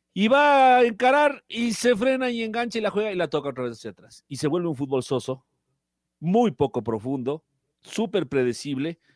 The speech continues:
y usted puede tener la pelota, como tuvo la pelota Liga con, ¿con quién era que tuvo la pelota? En el, eh, como la tuvo con Católica, co-, como la tiene en general, como la tuvo con nueve de octubre.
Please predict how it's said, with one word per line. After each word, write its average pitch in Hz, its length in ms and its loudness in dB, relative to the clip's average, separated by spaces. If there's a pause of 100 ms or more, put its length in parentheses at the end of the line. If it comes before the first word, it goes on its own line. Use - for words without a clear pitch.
(140)
y 185 60 -4
usted 294 180 -2
puede 302 160 -2
tener 302 200 -6
la 311 100 -2
pelota, 339 320 -4
como 247 260 0
tuvo 277 220 0
la 262 100 2
pelota 247 400 2
Liga 247 320 -2
con, 190 600 -4
¿con 208 160 -6
quién 277 180 -8
era 233 120 -2
que 185 100 -10
tuvo 180 180 -4
la 165 100 -2
pelota? 165 480 -2 (520)
En 156 160 -4
el, 156 240 0
eh, 160 160 -2
como 220 260 0
la 247 140 2
tuvo 302 180 2
con 277 140 -4
Católica, 254 580 2
co-, 226 220 -10
como 311 180 2
la 294 80 4
tiene 294 240 2
en 269 60 2
general, 226 440 0
como 175 140 -4
la 190 100 0
tuvo 214 160 2
con 190 140 -2
nueve 196 140 0
de 185 80 4
octubre. 220 360 -4